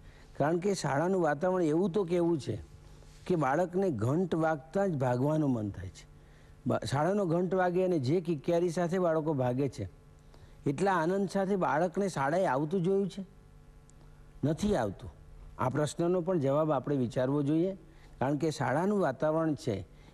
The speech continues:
એ બાળકને અનુકૂળ નથી, બાળકની રુચિને અનુકૂળ નથી. અને જો બાળક ત્યાંથી ભાગવાની ઈચ્છા કરે છે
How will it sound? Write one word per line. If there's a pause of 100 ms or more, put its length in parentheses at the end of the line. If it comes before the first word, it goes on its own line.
એ
બાળકને
અનુકૂળ
નથી, (380)
બાળકની
રુચિને
અનુકૂળ
નથી. (420)
અને
જો
બાળક
ત્યાંથી
ભાગવાની
ઈચ્છા
કરે
છે